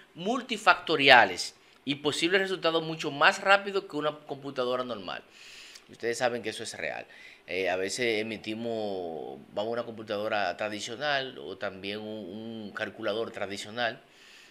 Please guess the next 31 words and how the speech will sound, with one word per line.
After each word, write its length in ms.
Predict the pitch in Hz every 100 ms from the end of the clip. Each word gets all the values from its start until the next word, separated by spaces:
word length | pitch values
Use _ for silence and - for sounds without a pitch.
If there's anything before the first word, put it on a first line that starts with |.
| -
y 120 | 107
podemos 420 | 101 95 98 117 120
entrar, 340 | 107 110 117
eh, 60 | 107 113
eh, 420 | 78 101 - 101
siete 380 | - 147 156 156
por 180 | 143 123
siete, 380 | - 107 95 87
cuarenta 380 | 92 87 90
y 40 | 90
nueve. 240 | 80 76
Ahora, 280 | 80 101 92
en 80 | 92
esta 260 | 104 120
parte 320 | 117 117 110 95
hay 80 |
ciertos 500 | 90 104 101 101 104
ya 360 | 95 98 92 87 - -
aparatos 760 | 92 - 95 104 101 104 - - - - - -
y 280 | 87 92 95
utilizando 640 | 104 101 92 98 101 104
esta 220 | 101 107
compu-, 220 | 98 95 85
la 120 | 90
computación 800 | 95 95 - - 92 98 101 95 - -
cuántica, 480 | 113 107 92 98 101
donde 160 | 95 85
usted 140 | 90
puede 220 | - 104
hacer 220 | 101 107
múltiples, 760 | 101 101 127 139 139 - 135